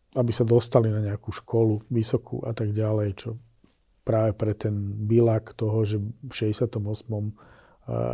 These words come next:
mali nevhodné vyjadrenia, boli vylúčení neskôr a tak ďalej,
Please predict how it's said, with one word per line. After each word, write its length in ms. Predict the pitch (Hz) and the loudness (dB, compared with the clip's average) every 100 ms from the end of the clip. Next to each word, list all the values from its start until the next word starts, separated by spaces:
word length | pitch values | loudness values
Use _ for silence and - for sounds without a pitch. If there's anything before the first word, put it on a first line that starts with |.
| - - 123 - _ _ _ _ 139 107 113 113 | -6 -8 -14 -20 _ _ _ _ -14 -12 -8 -2
mali 320 | 113 113 107 | 0 2 2
nevhodné 480 | 113 113 117 113 113 | 2 4 4 4 4
vyjadrenia, 640 | 113 117 117 110 113 110 | 6 6 6 4 2 0
boli 240 | 110 110 107 | 2 2 6
vylúčení 520 | 123 120 113 113 110 | 6 6 4 -2 -2
neskôr 440 | 110 110 - 110 | -2 -2 -2 -2
a 60 | 113 | 0
tak 120 | 113 107 | 0 2
ďalej, 400 | 107 113 123 | 2 4 4